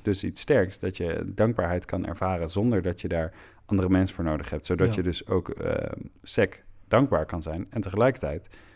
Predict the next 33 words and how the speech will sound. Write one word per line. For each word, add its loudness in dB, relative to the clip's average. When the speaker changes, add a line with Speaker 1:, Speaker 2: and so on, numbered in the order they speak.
Speaker 1:
is 4
het 4
ook 2
heel 4
belangrijk 6
om 0
je 2
bewust -2
te -8
zijn -2
van 4
je 0
privilege, 2
zeg -10
maar. -2
Speaker 2:
Ja, 2
ja 6
en, -2
en -2
dat 4
gedeelte, 0
dat -4
bewustzijn 0
van -2
mijn 0
privilege, -2
dat 0
gebeurt 2
eigenlijk 0
pas 4
op -4
het -6
moment 2